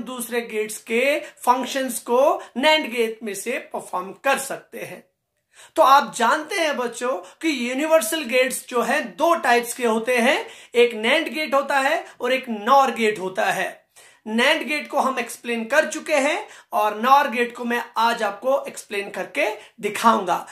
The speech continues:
कि nor गेट से हम कैसे दूसरे के, दूसरे गेट्स को निकाल सकते हैं। Why the nor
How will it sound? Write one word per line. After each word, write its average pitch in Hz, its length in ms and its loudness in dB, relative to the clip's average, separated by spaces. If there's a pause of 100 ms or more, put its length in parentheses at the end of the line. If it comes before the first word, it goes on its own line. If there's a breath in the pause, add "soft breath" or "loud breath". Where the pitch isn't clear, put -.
(200 loud breath)
कि 233 160 -4
nor 226 360 6
गेट 240 200 -4
से 247 140 0
हम 233 220 0 (100)
कैसे 233 340 0 (180)
दूसरे 233 300 -8
के, 233 180 -8 (260)
दूसरे 220 300 -4
गेट्स 208 320 -4
को 185 140 -2
निकाल 233 420 2
सकते 262 400 -2
हैं। 311 240 2 (300 loud breath)
Why 226 500 2
the 240 80 -2
nor 226 340 2